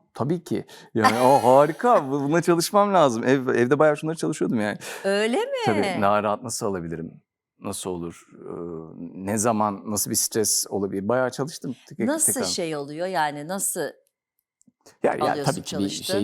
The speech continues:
Speaker 1: yok. Ben onu kendimce ürettiğim bir şey ama hani, e, kleptomenin de bildiğim kadarıyla belli bir stres, e,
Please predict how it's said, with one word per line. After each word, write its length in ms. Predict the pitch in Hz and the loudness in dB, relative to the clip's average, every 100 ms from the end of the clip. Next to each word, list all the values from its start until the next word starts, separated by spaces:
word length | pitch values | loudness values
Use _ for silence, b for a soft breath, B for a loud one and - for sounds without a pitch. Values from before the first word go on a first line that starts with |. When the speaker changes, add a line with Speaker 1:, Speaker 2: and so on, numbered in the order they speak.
| 107 | 0
Speaker 1:
yok. 140 | 95 - | -2 -2
Ben 180 | 95 92 | -4 -2
onu 280 | 104 98 | -6 -6
kendimce 640 | 95 104 101 107 98 98 98 | -4 -4 0 0 0 -2 -2
ürettiğim 560 | 98 92 _ 92 90 | -4 -4 _ -8 -8
bir 40 | 87 | -6
şey 200 | 208 254 | -4 -2
ama 240 | 185 95 | -2 -4
hani, 220 | 101 107 | -4 -6
e, 680 | 107 - 110 95 92 92 92 - | -6 -8 -8 -6 -8 -10 -12 -8
kleptomenin 680 | 151 139 143 131 117 92 | -8 -8 -8 -6 -6 -8
de 260 | - 190 _ _ _ _ _ - | -6 -6 _ _ _ _ _ -8
bildiğim 200 | 127 104 | -4 -4
kadarıyla 300 | 87 90 104 | -4 -4 -2
belli 180 | 101 110 | -2 -2
bir 60 | 123 | -4
stres, 600 | - 127 107 - - - b b b b b b b - | -6 -4 -4 -4 -8 -14 b b b b b b b -8
e, 280 | 92 87 85 | -6 -4 -6